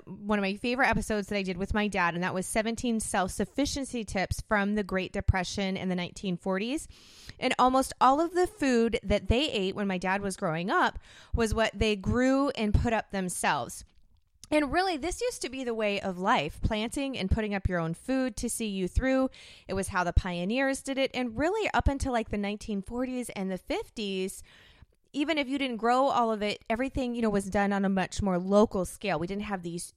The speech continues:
huge, big agriculture and supermarkets, and food was being shipped in from the other side of the country, and in some cases, even now, the other side of the world, not just the country. So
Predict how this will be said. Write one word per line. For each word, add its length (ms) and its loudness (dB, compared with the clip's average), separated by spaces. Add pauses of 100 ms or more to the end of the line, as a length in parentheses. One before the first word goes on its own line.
(140)
huge, 460 -2
big 260 -2
agriculture 720 -2
and 340 -4
supermarkets, 1040 -2
and 200 -10
food 160 -10
was 140 -12
being 220 -8
shipped 320 -8
in 180 -4
from 340 -4 (380)
the 60 2
other 180 2
side 220 -4
of 80 -4
the 300 -6 (100)
country, 640 -2
and 100 -4
in 140 -8
some 380 -8
cases, 440 -8
even 240 -8
now, 380 0
the 180 -8 (180)
other 220 -4
side 240 -8
of 80 -10
the 80 -8
world, 400 -2
not 160 -6
just 180 -10
the 80 -10
country. 460 -10
So 380 4